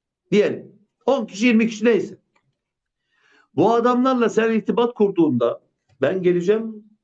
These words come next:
alametleri gör" falan dediğinde "Hayır, sen gelemezsin." diyor. Sen gelemezsin.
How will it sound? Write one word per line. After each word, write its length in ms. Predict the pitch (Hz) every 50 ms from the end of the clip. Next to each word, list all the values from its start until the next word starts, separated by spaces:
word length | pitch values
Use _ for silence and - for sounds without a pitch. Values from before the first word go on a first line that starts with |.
| _ _ _ -
alametleri 600 | 131 127 139 156 156 165 165 160 160 185 180 180
gör" 200 | 180 185 165 -
falan 320 | 127 147 151 160 185 185 175
dediğinde 200 | 175 170 185 180
"Hayır, 280 | 143 147 175 202 202
sen 220 | 196 196 190 190 180
gelemezsin." 580 | 202 202 233 247 262 240 220 - - 139 120
diyor. 180 | 107 104 101 - _ _ _ _ _ _ _ _ _ _ _ _ _ _ _ _ _ _ _ _ _ _ _ _ _
Sen 240 | - 233 285 302 311
gelemezsin. 760 | 320 311 311 302 285 220 185 - - 156 156 - - -